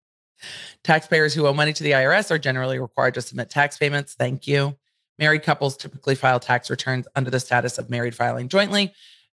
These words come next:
married filing separately, or head of household. When married taxpayers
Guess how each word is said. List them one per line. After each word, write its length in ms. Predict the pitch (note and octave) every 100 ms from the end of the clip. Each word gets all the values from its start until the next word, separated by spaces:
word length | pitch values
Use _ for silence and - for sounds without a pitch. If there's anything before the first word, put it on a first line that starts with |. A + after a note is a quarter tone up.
| _
married 300 | D3+ C#3+ C3+
filing 340 | C#3 B2 B2 B2+
separately, 600 | F3 F#3+ E3+ F#3 F3+ -
or 140 | D3 C#3
head 200 | B2+ B2
of 80 |
household. 480 | - D3 - D3 D3 _ -
When 260 | D3 C#3 -
married 320 | C#3 D3+ D3+
taxpayers 520 | - E3+ - C3+ C3